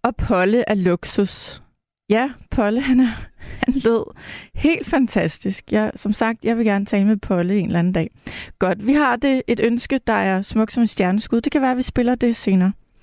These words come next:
Øh, så er der en, der skriver, "Days med David Bowie får mig altid til at flæbe." Det nummer, det kender jeg slet ikke. Det vil jeg gerne høre. Øhm, det kunne også godt være, at vi spillede det senere.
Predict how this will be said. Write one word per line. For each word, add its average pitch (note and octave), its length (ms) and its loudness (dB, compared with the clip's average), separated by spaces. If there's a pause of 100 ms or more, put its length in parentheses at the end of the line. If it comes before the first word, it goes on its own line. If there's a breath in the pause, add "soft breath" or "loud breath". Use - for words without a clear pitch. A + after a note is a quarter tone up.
(960 loud breath)
Øh, A3+ 480 2 (140)
så - 160 -2
er - 20 4
der B3+ 60 0
en, B3 160 0
der A#3 60 0
skriver, A3+ 360 0 (220)
"Days G#3+ 480 0
med G3+ 360 2
David F#3 420 0
Bowie F#3+ 380 2
får G3 320 -2
mig F#3 200 -2
altid - 340 -4
til - 260 -2 (240)
at G3 140 -2
flæbe." E3 600 0 (580)
Det G3+ 100 4
nummer, G#3 200 2
det G#3+ 140 -4
kender G#3+ 260 2
jeg G#3+ 100 0
slet G#3 200 -2
ikke. G#3 180 -2
Det A#3+ 80 0
vil A3+ 80 2
jeg G#3 120 0
gerne F#3+ 280 2
høre. G#3+ 280 4 (540)
Øhm, F#3 520 2
det - 140 -4
kunne F#3+ 160 2
også - 200 -2
godt C#4 180 -2
være, C4+ 140 2
at C4+ 60 -2
vi C#4 60 0
spillede C4 380 0
det B3+ 160 0
senere. B3 320 2